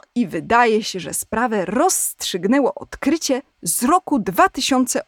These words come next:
osiemnastego. Otóż w jednym z domów w Pompejach, który w czasie katastrofy był w trakcie renowacji,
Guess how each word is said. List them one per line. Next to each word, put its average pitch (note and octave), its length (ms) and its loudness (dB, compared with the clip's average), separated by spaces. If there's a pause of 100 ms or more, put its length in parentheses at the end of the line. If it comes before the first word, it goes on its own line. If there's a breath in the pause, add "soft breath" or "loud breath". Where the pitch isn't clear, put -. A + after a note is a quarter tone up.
osiemnastego. C4 880 2 (520 loud breath)
Otóż - 480 -2
w E3+ 100 -12
jednym C#4 420 0
z F3+ 140 -4
domów G#3 500 -4
w - 120 -14
Pompejach, - 680 -4 (320 loud breath)
który G#3 400 2
w - 40 -8
czasie G#3 220 -2
katastrofy G3 520 -4
był F3+ 340 -4
w - 80 -14
trakcie - 440 0
renowacji, G#3+ 680 -2